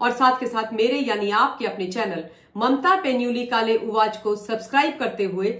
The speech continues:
बेल आइकन को जरूर हिट कर दीजिएगा, ताकि जब भी मैं लाइव आऊं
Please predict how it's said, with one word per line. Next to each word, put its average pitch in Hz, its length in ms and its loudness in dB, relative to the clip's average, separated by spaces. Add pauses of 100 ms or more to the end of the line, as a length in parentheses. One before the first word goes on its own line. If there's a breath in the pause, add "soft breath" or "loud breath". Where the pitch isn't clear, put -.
(320 loud breath)
बेल 277 200 2
आइकन 254 340 0
को 240 140 0
जरूर 208 300 -2
हिट 196 200 -6
कर 202 100 -4
दीजिएगा, 196 440 -4 (400 loud breath)
ताकि 254 300 4
जब 254 240 0
भी 320 180 4
मैं 247 180 2
लाइव 233 320 2
आऊं 262 200 2